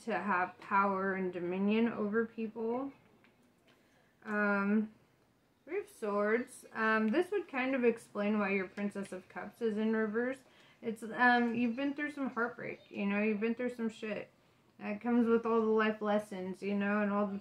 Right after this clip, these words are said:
things. Uh, seven, we've got debauchery. So, um, I would say that you are somebody who is, um,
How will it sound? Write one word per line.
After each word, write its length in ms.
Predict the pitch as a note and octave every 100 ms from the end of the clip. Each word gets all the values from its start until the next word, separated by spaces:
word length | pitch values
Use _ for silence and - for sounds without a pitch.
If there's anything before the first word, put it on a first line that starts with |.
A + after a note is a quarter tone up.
| -
things. 380 | G#3 F#3+ G#3 G#3 - _ _ _ _ _ - _ _ - G3+
Uh, 280 | F#3+ F#3 G#3
seven, 360 | D4+ F#4+ D4 B3+
we've 200 | A#3 G3+
got 180 | G#3 G#3+
debauchery. 720 | A#3 E3+ - - E3 G3+ A#3 - - - -
So, 80 | C4
um, 1000 | C4 B3+ B3+ A#3+ A#3+ A#3+ A#3 A#3 A#3 B3+ - - - -
I 60 | A3+
would 200 | C4 -
say 260 | C#4+ D4
that 300 | C4 B3 A#3+
you 240 | A#3 B3+ C4
are 220 | C4+ D4+
somebody 480 | A3+ A3+ G#3+ G#3 A3
who 240 | G#3+ G#3 G3
is, 360 | G#3+ G3+ G3
um, 840 | - G#3 G3+ F3+ F3 - G3+ G#3